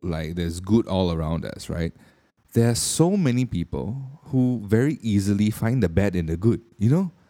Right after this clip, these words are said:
That kind of confuses me, right? There are a lot of people who want to find, I guess, something new to complain about. So even with good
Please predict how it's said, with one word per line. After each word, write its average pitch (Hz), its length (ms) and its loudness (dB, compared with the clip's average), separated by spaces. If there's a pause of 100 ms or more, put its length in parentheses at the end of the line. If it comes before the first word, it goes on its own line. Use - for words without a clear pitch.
(180)
That 226 120 0
kind 262 160 2
of 233 100 -2
confuses 110 880 0
me, 82 280 -2 (420)
right? 147 200 2
There 139 120 2
are 131 100 2
a - 20 0
lot 170 220 -2
of 147 100 -2
people 120 360 2
who 104 160 -4
want 92 420 0
to 95 80 -4
find, 127 480 -4
I 92 80 0
guess, 104 220 0
something 135 580 -2
new 123 220 2
to - 100 -4
complain 87 420 -2
about. 78 360 -4 (300)
So 202 220 2
even 214 300 0
with 95 240 0
good 127 220 0